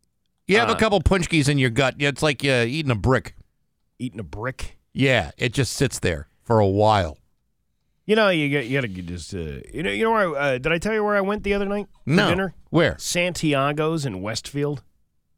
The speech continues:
Speaker 1: Where's that?
Speaker 2: It's right, you know where the Nook is, right?
Speaker 1: Yeah.
Speaker 2: It's, like, four doors down from the Nook.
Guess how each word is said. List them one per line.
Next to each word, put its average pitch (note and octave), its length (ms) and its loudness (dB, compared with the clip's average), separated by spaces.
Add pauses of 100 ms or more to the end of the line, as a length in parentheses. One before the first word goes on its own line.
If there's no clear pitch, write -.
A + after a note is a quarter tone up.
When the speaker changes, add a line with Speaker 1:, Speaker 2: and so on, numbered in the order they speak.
(520)
Speaker 1:
Where's A2 240 0
that? A2+ 260 0 (600)
Speaker 2:
It's B2+ 220 -2
right, D#3+ 440 0
you D3+ 260 -2
know D3+ 80 2
where C#3+ 100 2
the B2 80 0
Nook C3+ 340 -4
is, A2+ 280 -8
right? A#2+ 320 -6 (240)
Speaker 1:
Yeah. E2 360 -2
Speaker 2:
It's, - 180 0
like, C3 220 -2
four D3 320 -6
doors D#3+ 320 -4
down E3+ 300 -2
from F#3+ 180 -4
the F#3+ 60 -2
Nook. B3 380 -6